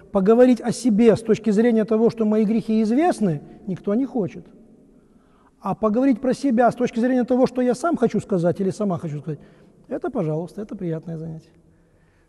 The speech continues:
Типа смириться, типа там побаловаться в покаянии такое. Это все, это все не то, возлюбленные о Господе. Это все не то. Если Бог нам даст покаяние, мы будем каяться.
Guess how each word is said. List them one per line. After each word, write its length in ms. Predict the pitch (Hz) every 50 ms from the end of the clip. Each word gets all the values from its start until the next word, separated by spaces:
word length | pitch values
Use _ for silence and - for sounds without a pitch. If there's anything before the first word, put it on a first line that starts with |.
| _ _ _ _ _ -
Типа 220 | - 208 - 180
смириться, 500 | - - 180 170 185 269 294 - - 226
типа 300 | 156 165 175 160 - 165
там 180 | 151 - 156 147
побаловаться 640 | - 185 175 165 170 160 160 156 151 156 151 -
в 60 | 151 -
покаянии 580 | - 156 - 180 180 208 240 269 254 233 196
такое. 320 | 165 - 160 - 170 175 190
Это 180 | - - 294
все, 260 | 214 - - 330 320 254 226 -
это 160 | - 220 -
все 140 | 240 - 285
не 120 | 269 262 254
то, 360 | - - 294 220 160 135 135 185
возлюбленные 600 | 175 160 180 226 262 220 208 196 175 170 170 175
о 40 |
Господе. 400 | 185 214 220 - - 175 160 147 - - - - - -
Это 160 | - 233 - 254
все 140 | - -
не 140 | 262 240 226
то. 320 | 226 233 233 180 143 - - - - - - -
Если 220 | - 240 - - 262
Бог 280 | 214 220 311 311 -
нам 160 | 269 262 247
даст 220 | 208 294 302 - -
покаяние, 580 | 247 - - 214 214 202 196 185 175 170 170
мы 120 | 185 240 254
будем 240 | 269 233 208 165 143
каяться. 460 | - 160 151 143 143 135 - -